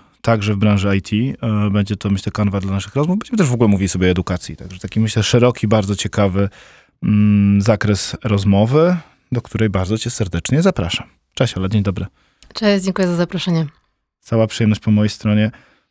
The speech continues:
Speaker 1: Powiedz mi może, mm, na sekundkę w ogóle, skąd pomysł, jaka jest idea The, The I T? Bo to już czwarta edycja, która się rozpoczęła, zdaje się, dwa tygodnie temu.
Speaker 2: Tak, w tym momencie wystartowałyśmy z czwartą edycją. E, historia sięga <laughs> roku dwa tysiące osiemnastego.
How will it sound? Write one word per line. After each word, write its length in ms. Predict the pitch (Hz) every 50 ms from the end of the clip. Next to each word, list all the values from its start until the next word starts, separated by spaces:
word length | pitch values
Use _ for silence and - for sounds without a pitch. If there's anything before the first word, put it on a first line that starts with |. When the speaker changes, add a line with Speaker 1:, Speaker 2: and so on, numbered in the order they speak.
| _ _ _ _ _ _
Speaker 1:
Powiedz 260 | - - 466 508 - -
mi 60 | 254
może, 260 | 185 180 160 160 151
mm, 640 | 143 135 120 - - - - - - 123 120 98 - 110 -
na 140 | 120 131 127
sekundkę 380 | - 131 - - 135 - - 120
w 60 | 120
ogóle, 240 | 117 123 131 127 117
skąd 460 | - - - - 147 139 139 131 - _ _ _ _ _ _ _ _ -
pomysł, 580 | - 135 123 123 123 120 113 110 - - 123
jaka 280 | 123 123 123 117 - 120
jest 180 | 110 - -
idea 340 | 127 113 110 107 101 95 92
The, 180 | 92 104 95 95 - 104
The 220 | 110 104 95 95 92
I 40 |
T? 120 | - - - - - - -
Bo 80 | - 104
to 80 | -
już 80 | 123 -
czwarta 280 | - - 131 - - 127
edycja, 320 | 113 135 151 - - 104
która 200 | - - 98 98
się 120 | - -
rozpoczęła, 420 | 104 101 - - 101 - 107 101 95
zdaje 160 | 95 104 98
się, 120 | - -
dwa 140 | 98 98 101
tygodnie 340 | - 98 95 95 90 95 90
temu. 200 | - 87 87 - _ _ _ _ _ _ _ _ _ _
Speaker 2:
Tak, 200 | - 214 190 170
w 40 | -
tym 100 | - 208
momencie 260 | 214 220 226 220 220
wystartowałyśmy 720 | 208 202 - 190 - 190 180 185 185 185 - - 180 175 175
z 560 | 156 - 170 170 170 165 165 165 165 165 165
czwartą 380 | - - - 202 214 - - 175
edycją. 600 | 165 156 156 147 - - - 160 175 202 240 254 - _ _ -
E, 260 | 185 180 180 175 175 165
historia 520 | - - 165 - - 180 196 208 202 180
sięga 320 | - - 180 175 180 - - 185
<laughs> 60 | 180 160
roku 240 | 202 202 - 165
dwa 220 | 165 156 170 175 190
tysiące 320 | - - - 180 165 -
osiemnastego. 640 | 165 - 180 165 160 156 - 175 165 160 160 185 220